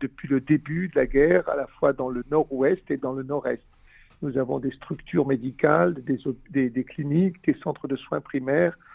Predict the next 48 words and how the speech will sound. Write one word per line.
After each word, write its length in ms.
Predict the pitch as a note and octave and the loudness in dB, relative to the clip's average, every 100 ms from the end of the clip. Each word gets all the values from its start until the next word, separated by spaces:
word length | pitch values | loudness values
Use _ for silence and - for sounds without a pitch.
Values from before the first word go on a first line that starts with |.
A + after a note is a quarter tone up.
| - _ - | -20 _ -2
euh, 180 | C#3+ C3 | 0 0
des 240 | C#3 B2+ | 0 0
hôpitaux, 680 | D3+ C#3 - D#3 E3 F3 E3+ | 0 -4 0 4 6 6 6
des 240 | D3 C3+ - - | 4 0 -2 -6
centres, 440 | C#3 C#3+ - - | -4 -6 -8 0
euh, 200 | C#3 C3 C3 - _ - | 2 0 -4 -20 _ 0
de 100 | D#3 | 0
dialyse 580 | A#2+ C3 B2+ D#3 E3 C3 | 4 2 2 -2 -2 -4
aussi. 640 | C#3 - F3 F3 G3 F3+ | -8 -8 -6 -4 0 2
Euh, 80 | C#3 | 2
nous 180 | C3+ C3 | 0 -4
avions 540 | C3 A#2+ C#3 D3 D3+ B2+ | -4 -2 -6 -4 -4 -4
à 100 | B2 | -6
peu 160 | C#3 | -10
près 180 | - C3+ | -6 -4
mille 200 | C3+ C3+ | -2 -2
deux 120 | C#3 | -2
cents 180 | - C#3+ | -2 -2
personnes 500 | - - - D3+ D#3+ | -2 -2 2 2 0
qui, 200 | - D3+ C#3+ | -8 -14 -4
de 80 | C#3 | -4
notre 260 | C3+ - C3 | -4 -6 -6
O 60 | |
N 80 | B2 | -4
G 140 | A#2 F3 | -2 -4
qui 140 | - | -4
travaillent 520 | - B2+ B2 D3+ E3+ - _ - _ - | -4 0 4 4 2 -2 _ -20 _ -8
à 40 | |
la 80 | C#3 | -4
fois 180 | - D#3 | 2 2
dans 100 | C3+ | 0
le 80 | C3+ | -2
nord-ouest 500 | C#3 B2+ C#3 D#3+ - | -4 -2 -2 -2 -8
et 60 | |
dans 160 | C#3 C#3 | -8 -6
le 140 | C3+ | -4
nord-est. 400 | C3 C#3+ C#3 C#3+ - _ - _ _ _ - | -2 0 2 0 -2 _ -20 _ _ _ 2
Et 120 | C#3+ | 2
nous 180 | C3+ C3 | 4 0
avons 420 | B2+ D#3 E3 - | 2 4 4 2
aussi 380 | C#3+ - - E3 | -2 -2 -8 -6
notre 300 | D#3+ - - | -6 -8 -6
centre 320 | - C#3+ - | -6 -6 -6
de 100 | C#3 | -8
formation 640 | - C#3 C#3 C#3 - F3 | -2 -2 -2 -8 -4 -2
pour 160 | F3 - | 0 -2
les 80 | B2+ | -2
personnels 640 | - C3+ - B2+ C#3+ | -2 -2 -4 -4 -4